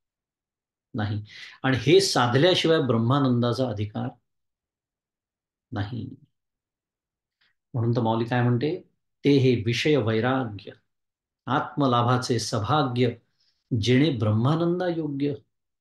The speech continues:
होती जीव." ते हे विषय वैराग्य, विषय वैराग्य आल्याशिवाय आत्मलाभाचं सौभाग्य लाभणारच नाही, कारण अखंड माझी वृत्ती बहिर्मुखच राहणार आहे. आणि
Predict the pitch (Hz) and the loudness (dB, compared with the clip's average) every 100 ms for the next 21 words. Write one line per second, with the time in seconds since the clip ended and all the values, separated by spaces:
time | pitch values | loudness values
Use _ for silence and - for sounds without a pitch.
0 | _ 127 110 120 104 127 104 - _ _ | _ -14 -10 -8 -8 -10 -14 -20 _ _
1 | _ _ _ _ _ _ _ _ _ 170 | _ _ _ _ _ _ _ _ _ 2
2 | 190 170 107 127 208 208 170 123 110 107 | 4 4 4 4 6 6 6 4 2 -4
3 | - _ _ _ _ _ _ _ _ _ | -8 _ _ _ _ _ _ _ _ _
4 | _ _ _ 139 139 190 185 165 165 165 | _ _ _ 0 4 6 8 8 6 4
5 | 160 160 160 - 151 117 - 151 147 151 | 4 4 2 2 2 2 0 2 2 0
6 | 147 - 127 147 147 147 113 110 123 175 | -2 0 2 2 2 2 2 2 2 2
7 | 160 160 151 139 - 180 190 180 170 156 | 0 0 0 -2 -2 0 2 4 2 2
8 | 131 - - 151 107 120 170 175 - 214 | 0 0 -2 -2 2 2 4 2 2 2
9 | 160 120 113 110 - _ _ - - 170 | 2 2 0 -4 -8 _ _ -20 -2 0